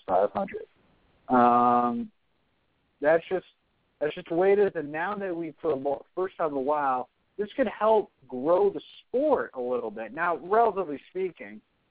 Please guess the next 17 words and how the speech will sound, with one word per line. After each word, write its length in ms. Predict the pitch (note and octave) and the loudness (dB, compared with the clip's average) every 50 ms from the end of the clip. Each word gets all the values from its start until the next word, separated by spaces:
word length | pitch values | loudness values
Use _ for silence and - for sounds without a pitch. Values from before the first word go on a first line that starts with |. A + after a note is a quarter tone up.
| _ _ - | _ _ -14
the, 240 | D#3 E3 D#3 C#3+ D3+ D#3 D3+ D3 C#3+ C3 C3 B2+ C3 _ _ _ | -8 -8 -8 -8 -8 -14 -14 -16 -16 -16 -18 -20 _ _ _ _
the, 180 | - F#3 D3+ C#3+ - _ _ _ _ _ - | -14 -14 -14 -14 -18 _ _ _ _ _ -10
Ryan 480 | G#3 F3+ F3+ F#3+ G#3 G3+ A3 A#3 A3 G3+ | -6 -2 2 4 4 4 4 2 -2 -2
Hunter-Reay 480 | F3+ F#3+ G3+ G3 E3+ D3+ E3+ F3 E3+ | -4 -4 -2 -2 -2 -2 -2 -2 -2
winning 240 | E3 E3 E3+ E3+ E3 | -2 -4 -6 -8 -10
the 40 | D3+ | -10
five 200 | - F3 E3 D#3+ | -10 -8 -8 -8
hundred 240 | D3+ E3 E3 - - | -8 -10 -12 -12 -12
is 120 | D3+ C3 - | -12 -12 -10
not 220 | E3+ E3 E3+ E3+ - | -8 -8 -8 -8 -10
gonna 100 | E3 C#3+ | -12 -10
be 260 | D#3 D#3 D#3 D#3 - _ _ _ _ _ - | -10 -10 -10 -10 -12 _ _ _ _ _ -18
the 60 | - B2+ - | -16 -10 -8
be-all, 400 | F3+ F3+ F3+ D#3+ D3+ D3+ D3 D3 | -4 0 2 2 2 2 2 0
end-all 480 | D3+ D#3 D#3 C#3+ D3 C#3+ C#3+ C#3 C3 - | -2 -4 -2 0 0 0 0 0 -4 -6
for 140 | B2 A#2+ C3+ | -6 -6 -6
Indy, 340 | C3+ C#3+ C3 B2+ C3 B2 | -4 -4 -4 -4 -6 -6